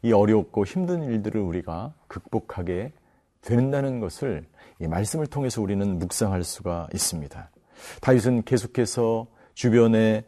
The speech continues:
어려운 원수들이 있는 것을 이야기합니다. 십 절에 보면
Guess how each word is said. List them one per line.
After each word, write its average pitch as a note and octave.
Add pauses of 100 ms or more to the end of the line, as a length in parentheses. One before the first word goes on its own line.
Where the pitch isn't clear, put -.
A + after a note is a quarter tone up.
(420)
어려운 B2
원수들이 C3+
있는 B2+
것을 A#2
이야기합니다. F#2
십 -
절에 B2
보면 G#2+